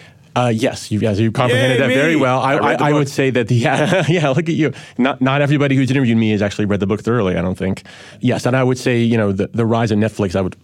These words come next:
Speaker 1: you know, very related to that, fold into it is, you know, the ri-, the golden age of T V, which
Speaker 2: Right.
Speaker 1: includes Netflix and Amazon, of course, and also
Speaker 2: If I'm
Speaker 1: cable
Speaker 2: watching
Speaker 1: networks.
Speaker 2: Breaking Bad
Speaker 1: Right.
Speaker 2: commercial-free
Speaker 1: Mm-hmm.
Speaker 2: for forty-five hours
Speaker 1: Yes.
Speaker 2: at home,
Speaker 1: Mm-hmm.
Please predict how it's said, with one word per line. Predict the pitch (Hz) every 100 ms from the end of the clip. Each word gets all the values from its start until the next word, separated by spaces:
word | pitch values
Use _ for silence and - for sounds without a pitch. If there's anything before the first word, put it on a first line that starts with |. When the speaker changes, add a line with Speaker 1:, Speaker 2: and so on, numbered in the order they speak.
| -
Speaker 1:
you | -
know, | 98
very | 90 113 107
related | 101 113 95
to |
that, | 101 101
fold | 120 -
into | 95 92 95
it | 92
is, | 95 -
you | 87
know, | 87
the | 90
ri-, | 90
the | 87
golden | - 98 92
age | 90 87
of | 82
T | 98 90
V, | 90 82 107 - _ -
which | 110
Speaker 2:
Right. | 104
Speaker 1:
includes | 101 175 131
Netflix | 117 104 98 90
and | 98
Amazon, | 95 90 92
of | -
course, | 90 90
and | 90
also | 90
Speaker 2:
If | 139
I'm | 131
Speaker 1:
cable | 131
Speaker 2:
watching | 143 143 156
Speaker 1:
networks. | 120 120
Speaker 2:
Breaking | 113 113 95
Bad | 87 80 73 - -
Speaker 1:
Right. | 95
Speaker 2:
commercial-free | 92 90 - 90 80 - 78 73 -
Speaker 1:
Mm-hmm. | 92 92
Speaker 2:
for | 85 -
forty-five | - 87 85 - 78 73
hours | 71 69 - -
Speaker 1:
Yes. | 101 92 - 87
Speaker 2:
at | 85
home, | 92 82 73 -
Speaker 1:
Mm-hmm. | 110 127